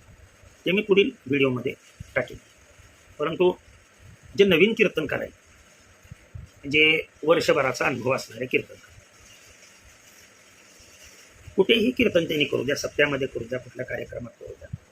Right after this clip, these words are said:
कमीत कमी समोरच्या व्यक्तीनं कीर्तनकाराला नवीन असू द्या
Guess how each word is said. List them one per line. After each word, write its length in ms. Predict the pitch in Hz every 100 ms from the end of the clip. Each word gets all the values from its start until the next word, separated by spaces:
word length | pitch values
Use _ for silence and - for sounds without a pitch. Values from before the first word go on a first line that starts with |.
| _ _ -
कमीत 160 | 160 214 -
कमी 140 | 160
समोरच्या 380 | - 127 139 151
व्यक्तीनं 400 | 135 - 127 135 - - - - - _ - - -
कीर्तनकाराला 580 | - 190 190 143 - - _ _ - 143
नवीन 460 | 208 240 254 - 247 - -
असू 140 | -
द्या 120 | 165